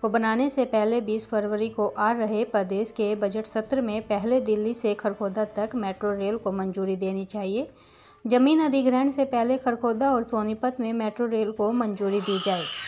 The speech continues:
रमेश दलाल का मानना है कि खरगोदा तक मेट्रो के विस्तार के बाद यहाँ के जमीन के रेट बीस करोड़ रुपए प्रति एकड़ तक पहुँच जाएंगे,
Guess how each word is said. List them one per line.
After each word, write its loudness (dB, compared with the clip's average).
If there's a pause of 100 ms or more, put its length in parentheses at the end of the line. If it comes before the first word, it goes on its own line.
(360)
रमेश 4
दलाल 6
का 4
मानना 2
है 4
कि 0
खरगोदा 0
तक 0
मेट्रो 0
के -2
विस्तार -2
के -2
बाद 2
यहाँ -2
के 0
जमीन 0
के 0
रेट 0
बीस -2
करोड़ 0
रुपए -2 (540)
प्रति 2
एकड़ 4
तक 0
पहुँच 0
जाएंगे, -4